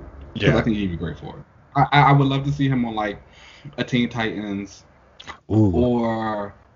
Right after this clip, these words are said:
Speaker 1: um, m-, maybe even, like, a Doctor Fate. I mean, he wrote, he wrote some Doctor Fate stuff in, uh, Justice League Dark,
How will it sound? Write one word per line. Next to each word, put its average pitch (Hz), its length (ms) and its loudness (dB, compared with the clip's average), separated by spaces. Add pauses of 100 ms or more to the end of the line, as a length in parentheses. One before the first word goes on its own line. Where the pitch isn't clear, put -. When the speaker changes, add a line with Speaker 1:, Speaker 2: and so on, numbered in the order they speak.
(300)
Speaker 1:
um, 95 960 0 (320)
m-, 117 300 -4
maybe 196 440 4
even, 165 200 0
like, 143 180 2
a 110 60 -6
Doctor 101 400 -8
Fate. 95 360 -6 (680)
I 202 80 6
mean, 220 320 4
he 226 60 2
wrote, 196 260 2
he 220 120 0
wrote 202 300 -2
some 170 120 0
Doctor 139 360 0
Fate 123 220 0
stuff 123 220 -2
in, 117 160 4
uh, 104 180 -4
Justice 107 340 -8
League 98 180 -6
Dark, 90 420 -4